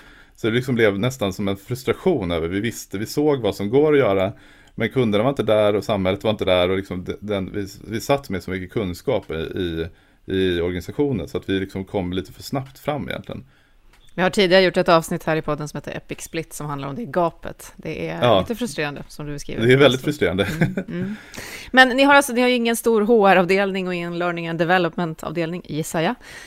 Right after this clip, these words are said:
Speaker 2: Men
Speaker 1: Nej.
Speaker 2: du beskriver verkligen den här startup mindset och kulturen av nyfikenhet och utforskande. Hur,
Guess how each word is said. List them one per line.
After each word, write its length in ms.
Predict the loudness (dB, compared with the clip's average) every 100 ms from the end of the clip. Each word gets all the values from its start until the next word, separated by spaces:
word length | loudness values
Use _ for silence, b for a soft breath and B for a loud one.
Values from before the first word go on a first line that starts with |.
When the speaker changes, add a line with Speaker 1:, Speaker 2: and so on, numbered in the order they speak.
| B
Speaker 2:
Men 160 | 0 4
Speaker 1:
Nej. 80 | 4
Speaker 2:
du 60 |
beskriver 480 | 2 2 4 4 4
verkligen 400 | 2 2 -2 -4
den 80 | -2
här 300 | 0 -2 -4
startup 460 | -4 -6 -4 -6
mindset 560 | -2 -4 -4 -10 -10 -8
och 320 | -6 -4 -6
kulturen 580 | -8 -4 -2 -2 -2 -4
av 60 | -6
nyfikenhet 500 | -6 -6 -8 -8 -8
och 60 |
utforskande. 600 | -10 -10 -12 -12 -10 -6
Hur, 340 | -2 -2 -2